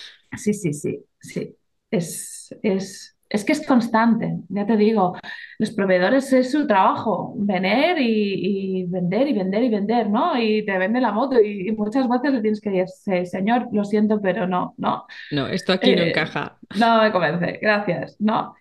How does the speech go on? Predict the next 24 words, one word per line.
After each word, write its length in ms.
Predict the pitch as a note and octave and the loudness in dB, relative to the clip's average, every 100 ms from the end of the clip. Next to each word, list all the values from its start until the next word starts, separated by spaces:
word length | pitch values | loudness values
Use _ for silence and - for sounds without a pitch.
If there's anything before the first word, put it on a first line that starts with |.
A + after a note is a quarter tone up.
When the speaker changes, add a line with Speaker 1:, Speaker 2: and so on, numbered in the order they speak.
| _ | _
Speaker 1:
Te 120 | G#3+ | 0
sabe 220 | A3+ E4+ D4 | 4 6 6
mal, 480 | C#4+ A4+ G3 E3 - | 6 4 2 0 2
porque 260 | A3+ A3 | 2 4
ellos 160 | B3+ - | 4 4
están 260 | A3+ C#4+ | 4 4
Speaker 2:
Mm. 20 | C4 | 4
Speaker 1:
haciendo 300 | B3 A#3 G#3+ | 2 2 2
otro, 180 | G#3+ G3 F#3+ G3+ | 2 2 2 0
tu 120 | A3 | -2
trabajo, 560 | G#3 F#3+ F#3+ G3+ F#3+ G3+ | 0 -2 -2 -8 -6 -2
pero 420 | G3+ F#3+ F3+ F3+ | 2 2 2 0
yo 320 | - F#3+ F3+ | -4 -4 -4
estoy 160 | G3 C4+ | -2 -2
haciendo 240 | B3 G3 | 0 -2
el 140 | E3+ F3 | -2 0
mío 340 | G3 E3+ - _ - - - - | -2 -2 -6 _ -20 -20 -20 -2
y 100 | A3 | 0
eso 200 | G#3+ G#3+ | 2 0
no 120 | F#3+ | 0
lo 140 | F3+ E3+ | -2 -4
quiero, 300 | F#3 F3+ F3+ | -6 -6 -4
¿no? 340 | G#3 - - _ - - E3 - _ _ | -4 -4 -10 _ -20 -20 -20 -20 _ _
Y, 760 | B3+ A#3+ A3+ G#3+ G3 - F3 | 2 4 4 2 2 0 -2